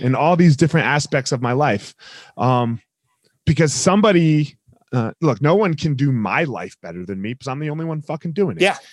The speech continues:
Speaker 1: <laughs> Right. Right. But in each aspect of my life,
Speaker 2: Yeah.
Speaker 1: I li-, uh, you know, in my business, in my online, in my jujitsu, in my parenting,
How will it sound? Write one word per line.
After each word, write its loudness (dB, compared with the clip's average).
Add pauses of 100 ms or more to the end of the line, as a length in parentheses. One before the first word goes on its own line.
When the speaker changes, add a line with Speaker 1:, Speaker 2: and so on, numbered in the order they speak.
(180)
Speaker 1:
<laughs> -12
Right. -4
Right. -2 (380)
But -2 (280)
in -2
each -6 (200)
aspect -6
of -6
my -6
life, -6
Speaker 2:
Yeah. -2 (120)
Speaker 1:
I 0
li-, 0 (220)
uh, -6
you -2
know, 4
in 2
my 0
business, 2 (220)
in 0
my 0
online, 4
in -2
my 0
jujitsu, 0
in -2
my 0
parenting, 0